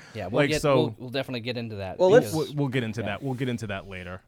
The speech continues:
Speaker 2: Um, I'm trying to think if there's anything else, like, non-spoiler that we can talk about
Speaker 3: I'm trying
Speaker 2: about
Speaker 3: to figure
Speaker 2: these two
Speaker 3: out how you mean
Speaker 2: episodes.
Speaker 3: it was executed well, 'cause I didn't see it as executed well.
Speaker 1: Uh, we'll, we'll talk about
Speaker 2: We'll,
Speaker 1: it then.
Speaker 2: yeah, we'll get into that. We'll get into that later. And then <sighs>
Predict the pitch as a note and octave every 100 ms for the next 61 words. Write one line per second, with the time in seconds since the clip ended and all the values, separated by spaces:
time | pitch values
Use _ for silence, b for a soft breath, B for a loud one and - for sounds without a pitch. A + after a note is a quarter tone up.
0 | - D3+ D#3 D3+ E3 A3+ G#3 F#3+ E3 C#3
1 | B2 C3 A#2 C3 A#2+ A2 A2 G2+ G#2+ G2
2 | - G2 F#2 F#2 G2+ F#2+ G2 G#2 G2+ G2
3 | F#2+ - - G3+ C4+ - G#3 F3 C#3+ A#2+
4 | D3 D3+ C#3+ D3 C3 A2+ A#2+ G#2+ - C#3
5 | - - C3+ G2+ F#2+ A#2+ A#2 F#2 - G2
6 | B2+ C#3 C3 G#2+ - B2+ A2 G#2 G#2 G2+
7 | A2+ - A2 - G2 F2 F2+ G2 C3+ B2
8 | G2+ - - C3 G2+ G#2 A2 A#2 - C#3+
9 | C3+ A#2 C3 - C#3+ C3 B2 G#2+ B2+ B2+
10 | B2+ A#2 A2 G#2+ G#2 B2 A#2 A#2 G#2+ G#2+
11 | G2+ - G2+ F#2+ F#2 F2+ - C#3 C#3 E3
12 | F3 E3+ -